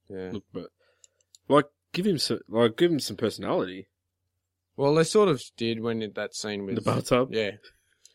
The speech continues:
Speaker 2: That's
Speaker 1: Like,
Speaker 2: about it.
Speaker 1: where he's
Speaker 2: Cooking
Speaker 1: he's
Speaker 2: eggs.
Speaker 1: sort of, he's like a normal guy. He wants to, uh, he's in love
Speaker 2: Yeah.
Speaker 1: and
Speaker 2: It just needed, I think it needed more of that.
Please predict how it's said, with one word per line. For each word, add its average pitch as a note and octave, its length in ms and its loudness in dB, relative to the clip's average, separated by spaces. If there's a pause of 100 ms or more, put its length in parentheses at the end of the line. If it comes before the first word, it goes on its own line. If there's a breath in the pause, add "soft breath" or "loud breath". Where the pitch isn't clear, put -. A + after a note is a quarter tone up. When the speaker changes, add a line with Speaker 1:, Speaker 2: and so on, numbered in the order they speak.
Speaker 2:
That's D3+ 160 -2
Speaker 1:
Like, A2+ 120 4
Speaker 2:
about A#2+ 100 4
it. A2 60 0 (200)
Speaker 1:
where A#2 200 4
he's A2+ 240 -2 (280)
Speaker 2:
Cooking A#2 220 2
Speaker 1:
he's A2 100 6
Speaker 2:
eggs. D3 100 6
Speaker 1:
sort G3 120 8
of, D3 160 4
he's C3+ 180 2
like C#3+ 160 2
a B2 40 -2
normal A#2 300 0
guy. G#2 400 -4
He G2 80 -4
wants G2+ 280 -10
to, G2 100 -4 (280)
uh, - 40 -10 (220)
he's A2 200 -6
in F#2+ 100 -8
love F#2+ 300 -4
Speaker 2:
Yeah. F#2+ 120 -2
Speaker 1:
and F#2+ 220 -4 (200)
Speaker 2:
It - 80 -8
just A3+ 180 -2
needed, G#2 280 2 (200)
I G#2 80 -6
think G2 160 -10
it F2+ 60 -14
needed G2 180 -10
more G2+ 260 -8
of G2+ 80 -6
that. G#2 220 -6